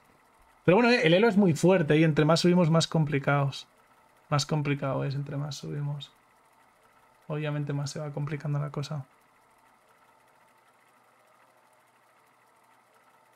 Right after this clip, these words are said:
Y por cierto, Kitarás, gracias por la raid, bienvenidos.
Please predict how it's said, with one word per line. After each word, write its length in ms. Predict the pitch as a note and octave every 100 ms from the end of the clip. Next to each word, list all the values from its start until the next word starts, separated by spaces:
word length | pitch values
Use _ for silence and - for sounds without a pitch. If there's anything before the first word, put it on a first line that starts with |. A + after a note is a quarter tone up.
| _ _ _ _ -
Y 100 | F3
por 160 | F3+
cierto, 220 | F#3 A3
Kitarás, 380 | A3+ F3+ F#3 G#3+
gracias 220 | F3 G3+
por 140 | G3+ A3
la 120 | E3
raid, 240 | F3+ A3
bienvenidos. 600 | F3+ D#3 D#3 A3+ A3+ D#3